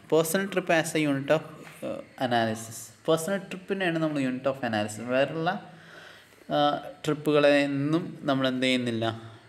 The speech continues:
consider ചെയ്യുന്നില്ല. പിന്നെ aggregational എറേഴ്സ് ഉണ്ട്, spatial aggregation, demographic aggregation,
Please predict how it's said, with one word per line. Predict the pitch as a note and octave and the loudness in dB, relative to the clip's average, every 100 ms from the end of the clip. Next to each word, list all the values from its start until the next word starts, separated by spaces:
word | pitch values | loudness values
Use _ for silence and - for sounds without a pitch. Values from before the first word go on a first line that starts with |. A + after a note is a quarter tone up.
| - - _ _ _ _ _ - - - | -20 -20 _ _ _ _ _ -20 -16 -2
consider | D3 C3+ - C#3+ D3 | -2 0 -2 0 2
ചെയ്യുന്നില്ല. | B2 A2+ G#2+ A2 D3+ D#3 - | 2 2 0 2 0 -2 -2
പിന്നെ | E3 F3+ D3+ - - - | 2 2 0 -4 -12 -2
aggregational | D3 D3 E3+ F3+ F3 - F#3 E3+ | 0 2 0 2 0 0 0 2
എറേഴ്സ് | D3 C#3+ D3 C#3+ | 4 4 4 0
ഉണ്ട്, | C3 B2 C3+ | -2 0 -2
spatial | - C#3 C3 C#3 D3+ C#3+ | -2 0 0 -2 0 0
aggregation, | C#3 C3 B2+ B2 - C3+ | 0 -2 0 0 -2 -6
demographic | B2+ B2 B2 B2+ - C#3 C3 | -2 -4 -2 -6 -6 -8 -8
aggregation, | A#2+ B2 A#2+ A2+ C3 | -6 -4 -2 -4 -4